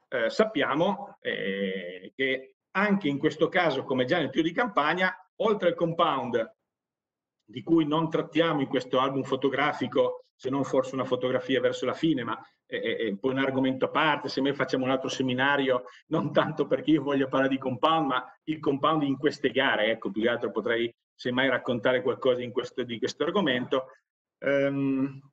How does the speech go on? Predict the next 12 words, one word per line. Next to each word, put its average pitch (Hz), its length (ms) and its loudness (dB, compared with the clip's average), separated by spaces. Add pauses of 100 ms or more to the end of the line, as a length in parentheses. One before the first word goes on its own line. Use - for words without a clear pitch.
(1120)
sappiamo 208 460 2
appunto 202 400 2
che, 170 400 0
eh, 131 120 -12
per - 140 -2
questo 185 220 0
tipo 165 200 0
di 208 220 0
gare, 208 240 2
oltre 190 240 0
al - 60 -4
compound, 175 600 0